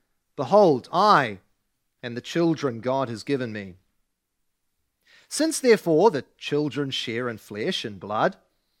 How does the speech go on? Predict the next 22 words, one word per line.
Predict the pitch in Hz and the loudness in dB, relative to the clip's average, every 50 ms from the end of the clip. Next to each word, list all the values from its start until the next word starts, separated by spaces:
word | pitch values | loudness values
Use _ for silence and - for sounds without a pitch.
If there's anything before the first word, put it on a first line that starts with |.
| _ _ - - _ _ | _ _ -20 -20 _ _
he | - 262 262 | 0 2 2
himself | 226 240 226 - - 269 254 180 143 143 - 170 | 2 2 0 0 0 2 2 2 2 0 -2 -2
likewise | 175 196 220 214 - 147 123 110 101 101 113 131 - | 0 0 0 -2 -4 -4 -4 -4 -4 -6 -8 -10 -10
partook | - - 139 139 139 - 185 175 - | -6 -4 -4 -4 -2 -4 -6 -8 -8
of | 120 - | -10 -12
the | 127 | -12
same | - - 147 131 120 117 117 | -6 -4 -2 -2 -2 -4 -4
things, | - 156 143 123 107 101 101 101 104 - - - - _ _ _ _ _ _ _ _ _ _ _ _ _ _ _ _ _ _ _ _ _ _ _ _ _ | -4 -4 -2 -2 -4 -8 -14 -16 -16 -16 -16 -16 -18 _ _ _ _ _ _ _ _ _ _ _ _ _ _ _ _ _ _ _ _ _ _ _ _ _
that | _ 139 147 - | _ -6 -6 -4
through | - - 185 170 147 | -4 -2 0 0 2
death | 143 185 190 170 147 123 - - _ _ _ _ _ _ _ _ _ _ _ _ _ _ | 2 2 4 4 2 2 -2 -6 _ _ _ _ _ _ _ _ _ _ _ _ _ _
he | - 147 160 | -8 -4 -2
might | 170 170 170 180 175 - | 0 2 0 0 -2 -4
destroy | 180 - - - - 185 214 226 226 233 226 220 | -6 -6 -6 -4 0 0 2 2 4 2 2 2
the | 208 202 | 0 0
one | 151 131 117 104 101 107 107 117 117 - _ _ _ _ _ _ _ | 0 -2 -4 -4 -6 -8 -10 -12 -12 -12 _ _ _ _ _ _ _
who | 127 123 | -6 -2
has | 120 131 139 127 131 | -2 -2 -2 -2 -6
the | 123 120 | -10 -10
power | - 131 117 113 113 113 113 117 | -6 -6 -4 -2 -2 -2 -2 -4
of | 110 - | -6 -4
death, | - 135 139 131 120 110 - | -4 -2 0 0 0 -2 -4